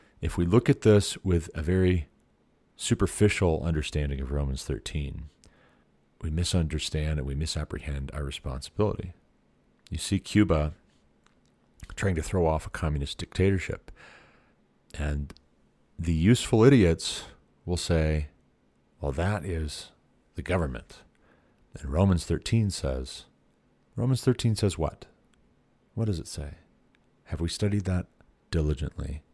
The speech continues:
so that we can rightly divide the word of truth, so that we can be workmen who are not ashamed? Rightly dividing the word of truth means you take a look at what the government,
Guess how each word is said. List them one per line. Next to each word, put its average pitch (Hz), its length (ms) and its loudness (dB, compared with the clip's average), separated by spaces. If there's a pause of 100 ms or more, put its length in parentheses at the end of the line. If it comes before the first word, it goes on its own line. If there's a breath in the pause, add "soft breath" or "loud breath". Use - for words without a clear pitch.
so 82 200 -2
that 78 180 -2
we 80 320 -2 (220)
can 69 180 -6
rightly 87 440 0
divide 76 420 0
the 76 80 -6
word 73 200 -4
of 69 100 -8
truth, - 460 -4 (680 soft breath)
so - 140 2
that 95 120 6
we 101 80 4
can 92 120 -2
be 104 60 4
workmen 95 420 2
who 73 100 -2
are 76 40 -2
not 85 240 -2
ashamed? 98 680 -4 (840)
Rightly 117 420 4
dividing 110 440 4
the 104 80 6
word 104 180 6
of 101 100 2
truth - 480 0 (380)
means 101 360 6 (420 loud breath)
you 92 120 0
take 117 220 4
a 92 40 6
look 110 280 6
at 76 280 0
what 92 320 2 (580)
the 82 80 0
government, 113 640 4